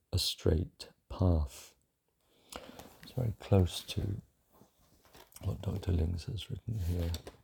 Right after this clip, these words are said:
Um, and this is apparently in, it's from an unpublished manuscript, uh, sometime between nineteen thirty, nineteen thirties to two thousand and five.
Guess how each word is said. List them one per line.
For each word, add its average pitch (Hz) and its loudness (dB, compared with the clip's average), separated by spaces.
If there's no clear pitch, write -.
Um, 87 0
and 95 8
this 104 4
is - 2
apparently 95 4
in, 85 4
it's - -4
from 90 6
an 85 4
unpublished 90 2
manuscript, 76 0
uh, 104 0
sometime 80 4
between 80 2
nineteen 80 0
thirty, 82 -2
nineteen 85 -2
thirties - 0
to - -12
two - -2
thousand 85 0
and 80 0
five. 82 2